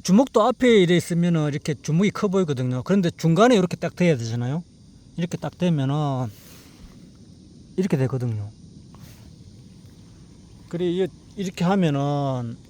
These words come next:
이게 한 뼘이, 한 뼘이 되겠-, 되겠어요. 근데 이제 여-, 이렇게 참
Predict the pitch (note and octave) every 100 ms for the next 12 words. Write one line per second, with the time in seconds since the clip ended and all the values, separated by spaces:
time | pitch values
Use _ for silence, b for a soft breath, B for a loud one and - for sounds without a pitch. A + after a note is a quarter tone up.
0 | - - D3 D#3 - - - - A3+ G#3
1 | E3+ D3+ D3 C#3 B2 A2+ A#2 - - -
2 | - A3 G3+ C#3 A#2 B2+ B2 C#3+ C3+ C3
3 | D3+ A#2+ G#2+ - - - - - - -
4 | - - - - B B B B B B
5 | B B - F#3+ E3+ D3+ D3 D3 E3 F#3+
6 | F3 D#3 C3 G2+ - - - - - -
7 | - - - - - - - B B B
8 | B - - D3+ D#3+ F3 F3+ F3+ - G3
9 | - - F#3